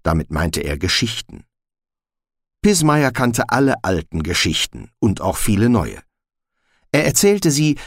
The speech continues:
während der ganze Stamm atemlos zuhörte und die Flammen der Abendfeuer immer kleiner wurden, bis schließlich nur noch glühende Asche übrig blieb.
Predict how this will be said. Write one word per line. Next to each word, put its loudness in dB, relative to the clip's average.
während 2
der 2
ganze 0
Stamm 0
atemlos 0
zuhörte 2
und -2
die 2
Flammen 2
der -2
Abendfeuer 0
immer 2
kleiner 0
wurden, -2
bis 0
schließlich 0
nur 2
noch -2
glühende -2
Asche -4
übrig -16
blieb. -18